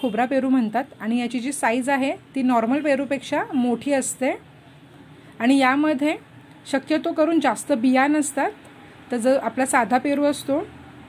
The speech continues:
त्या पेरूपेक्षा यामध्ये फार कमी बिया असतात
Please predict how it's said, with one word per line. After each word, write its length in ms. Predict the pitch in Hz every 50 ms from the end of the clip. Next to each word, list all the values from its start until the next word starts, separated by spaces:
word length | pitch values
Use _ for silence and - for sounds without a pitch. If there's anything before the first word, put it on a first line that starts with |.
| - - - - - - - - -
त्या 140 | 240 226 240
पेरूपेक्षा 680 | 233 294 285 294 294 - 311 294 - - - 302 320 440 - - - - - -
यामध्ये 360 | 247 240 233 233 254 226 269
फार 200 | 262 - 277 294
कमी 300 | 285 - 285 247 240 269
बिया 280 | 294 294 294 294 294 294
असतात 400 | 285 285 - - - 262 320